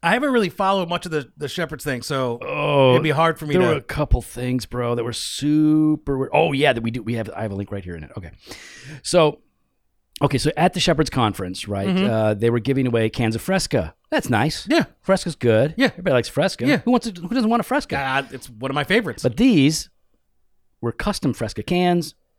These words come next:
Speaker 1: Yep.
Speaker 2: <laughs> Had John MacArthur's face on it.
Speaker 1: <laughs>
Speaker 2: Well done, by the way. It
Speaker 1: Yeah.
Speaker 2: didn't look bad.
Speaker 1: It didn't look
Speaker 2: It
Speaker 1: bad
Speaker 2: looked
Speaker 1: at all.
Speaker 2: really well done.
Speaker 1: Yeah, very well done.
Speaker 2: It's a little much.
Speaker 1: Y-, you know, um, so I don't know. They may have,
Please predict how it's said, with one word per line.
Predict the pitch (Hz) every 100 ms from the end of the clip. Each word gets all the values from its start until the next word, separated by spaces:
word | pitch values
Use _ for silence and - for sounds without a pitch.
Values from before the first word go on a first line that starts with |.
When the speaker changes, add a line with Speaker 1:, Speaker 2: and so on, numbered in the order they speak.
| _ _ _ 117
Speaker 1:
Yep. | 127 131 185 -
Speaker 2:
<laughs> |
Had | 135
John | 117 143
MacArthur's | 135 - - 120 - -
face | - - - - - - - - -
on | -
it. | 185 220 147 208 -
Speaker 1:
<laughs> | -
Speaker 2:
Well | 262 269
done, | 233 233 190
by | 123
the | 117
way. | 120 - -
It |
Speaker 1:
Yeah. | 214 277
Speaker 2:
didn't | 226
look | 196 104
bad. | 139 135 92
Speaker 1:
It | 131
didn't | 156 294
look | 160
Speaker 2:
It |
Speaker 1:
bad | 170
Speaker 2:
looked |
Speaker 1:
at | 135
all. | 208 170
Speaker 2:
really | 214 233 196
well | 165 147
done. | 139 127 104
Speaker 1:
Yeah, | 170
very | 107 208 214
well | 123
done. | 107
Speaker 2:
It's | 85
a | 147
little | 147 110
much. | 95 - - - _ _ _ _ _ _ _ _ _ _ _
Speaker 1:
Y-, | 156 185 -
you | 180
know, | 214 226 233 _ _ -
um, | 170 160 156 151 147 139 _ - - - -
so | - 185
I | 196
don't | 254 214
know. | 185 175 -
They | 156 180
may | 180 196 220
have, | 180 165 143 139 131